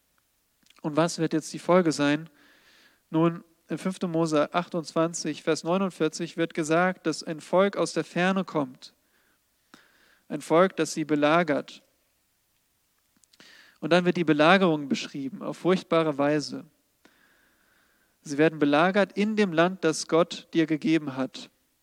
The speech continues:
Also hier spricht Gott von der Zukunft. Er sagt nicht wenn, sondern er sagt, das wird passieren. Sie werden dich belagern.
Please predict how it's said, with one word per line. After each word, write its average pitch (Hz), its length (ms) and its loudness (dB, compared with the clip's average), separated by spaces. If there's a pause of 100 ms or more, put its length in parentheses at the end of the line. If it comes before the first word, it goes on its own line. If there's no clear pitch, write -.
(1700)
Also 151 160 -2
hier 208 160 4
spricht 185 340 -6
Gott 175 240 0
von 175 180 -4
der 165 120 4
Zukunft. - 760 -6 (300)
Er 156 160 -4
sagt 160 260 0
nicht 185 280 -8
wenn, 160 260 0
sondern 160 300 -8
er 156 100 -8
sagt, 160 300 -4
das 185 240 -2
wird 170 160 -2
passieren. 185 560 -6 (1300)
Sie 151 160 -4
werden 160 180 6
dich 165 160 -8
belagern. 190 800 0